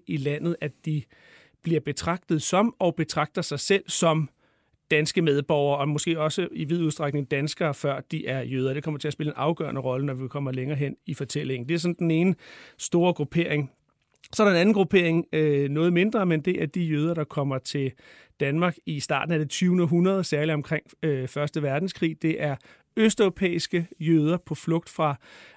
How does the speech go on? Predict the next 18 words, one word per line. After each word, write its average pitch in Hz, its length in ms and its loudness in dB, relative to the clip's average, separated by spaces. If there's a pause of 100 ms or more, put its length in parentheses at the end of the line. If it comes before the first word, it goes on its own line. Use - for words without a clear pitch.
nød, 202 420 6
elendighed, 180 600 4
sult, - 420 0
men 165 200 0
også 156 360 0
krig, 196 320 -2
konflikt - 600 -4
og 156 200 -4
pogromer, 147 480 -2
altså 143 180 -6
jødeforfølgelser. 139 760 -4
Der 160 160 -8
kommer 160 300 -4
en, 143 240 -2
en, 139 180 -4
en 143 120 -6
gruppering 139 480 -6
der. 151 120 0